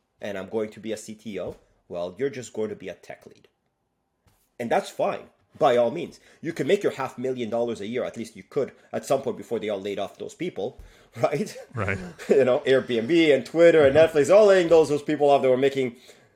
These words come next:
Speaker 1: these ridiculous salaries, which, by the way, still makes no sense to me, by the way. I just, I don't understand it. But anyways, right? <laughs> Um,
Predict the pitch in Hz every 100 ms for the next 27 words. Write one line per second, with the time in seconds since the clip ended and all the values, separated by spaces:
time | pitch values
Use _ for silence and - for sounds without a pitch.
0 | _ 139 139 143 - 160 165 135 123 120
1 | 110 107 - 120 107 101 - - 120 110
2 | - 117 104 - 82 - 76 78 71 -
3 | - _ _ - - 95 90 85 82 76
4 | - - 67 98 82 69 _ - - -
5 | 92 98 - - - 113 _ - - _
6 | - - 151 _ - 135 131 127 131 131